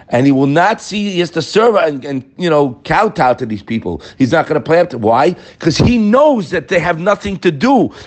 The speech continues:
with his panasa or anything in his life. This is a person who knows that HaKadosh Baruch Hu controls the world.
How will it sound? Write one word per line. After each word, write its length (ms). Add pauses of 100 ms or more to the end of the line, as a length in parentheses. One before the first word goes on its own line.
(100)
with 200
his 220
panasa 800 (200)
or 140
anything 360
in 40
his 160
life. 440 (240)
This 200
is 80
a 60
person 460
who 100
knows 320
that 120
HaKadosh 440
Baruch 220
Hu 160
controls 420
the 80
world. 380